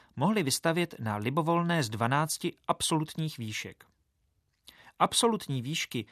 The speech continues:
dvanácti čínských půltónů měly především symbolický a kosmologický význam. Po pádu starověké dynastie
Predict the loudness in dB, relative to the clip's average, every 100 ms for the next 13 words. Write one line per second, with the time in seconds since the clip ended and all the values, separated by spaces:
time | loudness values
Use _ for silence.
0 | _ -2 2 4 2 -2 -2 0 0 -2
1 | -6 -6 -2 2 2 2 -2 -8 -18 -6
2 | -2 0 0 -4 -2 -2 -2 0 2 4
3 | 2 2 0 -2 -6 -8 -10 -4 -2 2
4 | 2 2 0 -6 -10 -12 -10 -10 -12 -16
5 | -20 _ _ _ _ _ _ _ -20 _
6 | _ 2 6 6 6 0 0 0 0 0
7 | 0 0 -2 2 0